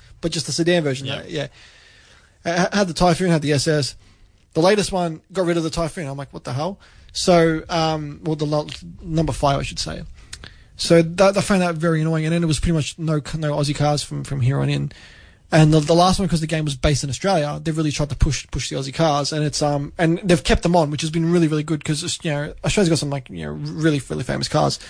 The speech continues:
Speaker 1: For example, like, the X B G T Coupe, which is, you know, obviously Mad Max's car, um, which has been, which has been i-, kept in the game. And I actually, actually bought, I was driving, bought one of those last night. Jesus, sounds like I'm actually <laughs> purchasing this in real life. Um, but I bought one in the game, and, you know, it's, it's great.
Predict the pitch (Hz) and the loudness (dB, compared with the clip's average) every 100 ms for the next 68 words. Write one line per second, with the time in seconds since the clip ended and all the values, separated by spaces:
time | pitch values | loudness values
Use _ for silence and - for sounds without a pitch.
0 | - - - - - 165 170 156 139 - | -20 -20 -20 -12 4 6 6 4 2 0
1 | 165 - 147 139 151 143 135 - 147 139 | -4 -2 -2 -2 0 0 0 0 0 0
2 | - 160 131 143 131 139 131 143 131 139 | -6 -4 -4 -2 -2 -4 -4 -4 -4 0
3 | 139 135 131 - - 143 143 139 - - | 0 2 0 -2 4 6 6 2 -8 -16
4 | - - 147 139 139 139 139 - - - | -16 -4 0 2 2 -2 -6 -12 -14 -2
5 | 131 - 139 151 143 151 151 147 147 180 | 0 2 2 2 0 -2 0 -2 -2 -10
6 | - _ - 180 170 156 147 165 151 147 | -14 _ -2 2 2 2 2 2 2 -2
7 | 147 165 156 156 190 170 160 147 151 147 | -4 -2 2 2 2 0 0 0 0 -2
8 | 143 - - 156 139 151 147 147 143 143 | -12 -18 -10 -4 2 2 2 -2 0 2
9 | 139 139 139 131 143 147 - - - 135 | 0 2 0 0 -2 -4 -8 -12 -6 -2
10 | 143 139 131 131 135 156 165 147 - 147 | -2 -2 -2 0 2 6 6 4 2 -6
11 | 131 143 156 170 - - - - - - | -6 2 4 4 2 -6 -14 -16 -12 0
12 | 180 175 180 240 208 165 151 151 151 151 | 2 4 4 4 2 -2 -4 -4 -4 -6
13 | 156 208 214 - - - 240 - 202 120 | -6 -6 -6 -8 -10 -8 -8 0 0 0